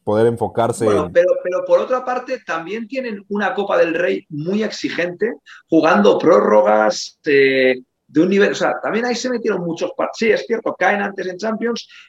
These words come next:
Speaker 2: pero, pero piensa que el enero que tiene el Barça, juega prórroga en Granada,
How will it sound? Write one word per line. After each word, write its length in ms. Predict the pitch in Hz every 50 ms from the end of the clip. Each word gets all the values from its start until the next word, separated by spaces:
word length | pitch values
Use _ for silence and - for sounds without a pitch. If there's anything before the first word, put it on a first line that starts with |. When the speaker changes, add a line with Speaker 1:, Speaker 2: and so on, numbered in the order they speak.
| _ _
Speaker 2:
pero, 720 | - 165 165 160 151 151 147 139 135 135 131 131 - - - -
pero 240 | 143 135 135 131
piensa 400 | 135 170 185 208 208 - 262 240
que 240 | - 220 156 139 131
el 100 | 120 117
enero 280 | 117 120 151 180 226 226
que 100 | 233 226
tiene 200 | 226 226 214 202
el 80 | 185 170
Barça, 460 | 180 190 202 202 - 247 269 302 320 - _ _ _ _ _ _ _ _ _ _ _ _ _ _ _
juega 300 | - 165 175 160 143 -
prórroga 400 | - - - 214 226 233 214 202
en 60 | 175 151
Granada, 380 | 143 143 165 190 214 247 -